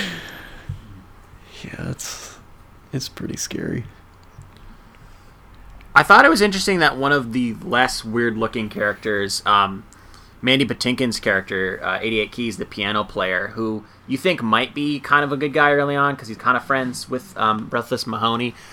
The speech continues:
Speaker 2: but then he double-crosses somebody. It's like, "Oh, I should have known because it's Mandy Patinkin wearing a, like, a s-,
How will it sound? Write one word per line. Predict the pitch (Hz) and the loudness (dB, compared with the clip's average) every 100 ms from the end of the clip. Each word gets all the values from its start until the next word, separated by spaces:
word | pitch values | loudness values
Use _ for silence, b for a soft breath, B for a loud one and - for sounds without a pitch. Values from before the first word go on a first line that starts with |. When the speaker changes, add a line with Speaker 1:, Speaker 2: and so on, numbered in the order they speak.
| B - | B 4
Speaker 2:
but | |
then | 156 | 4
he | 143 | 6
double-crosses | 135 117 117 117 107 107 | 4 4 6 4 4 2
somebody. | - 107 110 107 104 B B B - | -2 0 2 2 -2 B B B -6
It's | 123 | 0
like, | 113 - | 0 6
"Oh, | 135 | 6
I | 123 | 8
should | - 160 | 6 6
have | 120 | 6
known | 143 151 | 6 8
because | 127 123 123 107 | 6 4 2 2
it's | 131 - | -4 2
Mandy | 131 131 | 6 6
Patinkin | 123 117 139 131 120 | 4 2 4 4 4
wearing | 120 117 110 | 4 4 2
a, | |
like, | 98 92 113 | 0 0 -2
a | |
s-, | 101 - | -2 -6